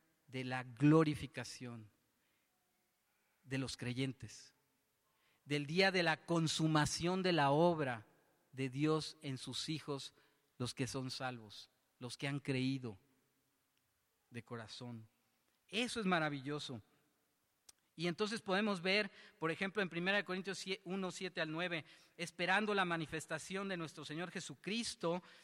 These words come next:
el cual también os confirmará hasta el fin para que seáis irreprensibles en el día de nuestro Señor Jesucristo. Fiel es Dios, por el cual fuisteis llamados a la comunión con su Hijo Jesucristo nuestro Señor".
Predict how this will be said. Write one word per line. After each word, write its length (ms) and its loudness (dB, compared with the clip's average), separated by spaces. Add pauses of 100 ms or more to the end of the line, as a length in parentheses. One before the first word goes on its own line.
(300)
el 160 -4
cual 200 6
también 420 0
os 120 -6
confirmará 680 0
hasta 240 -4
el 120 -4
fin 320 -4
para 260 -2
que 120 -8
seáis 340 0
irreprensibles 1120 -4
en 160 -2
el 220 -4
día 380 -2
de 100 -4
nuestro 560 -4
Señor 400 -4
Jesucristo. 760 -12 (520)
Fiel 320 4
es 180 0
Dios, 580 -2 (600)
por 140 -2
el 120 -2
cual 220 2
fuisteis 400 -4
llamados 540 4
a 60 2
la 140 -2
comunión 400 -4
con 140 -8
su 140 -10
Hijo 180 -8
Jesucristo 580 -10
nuestro 400 -2
Señor". 460 -6